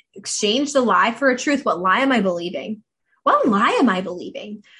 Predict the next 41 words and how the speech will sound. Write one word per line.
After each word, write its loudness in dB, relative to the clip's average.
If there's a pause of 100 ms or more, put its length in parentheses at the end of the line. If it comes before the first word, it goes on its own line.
(340)
I'm 2
feeling 0
unsafe. 0
Acknowledge, 4
and 4
this 0
is -10
another 2
thing -4
I -2
too, -2 (220)
I -2
think -2
that's -2
so 2
important 0
about -2
counseling. -4 (280)
And 0
of 0
course, 0
in 2
the 4
coaching -2
too, -6
it's 0
acknowledging 4
your 0
feelings. -6
Sometimes -2
we 2
just -6
swipe -2
that -2
under 0
the 0
rug 2
because -2 (300)
maybe 4
we 6
know, 4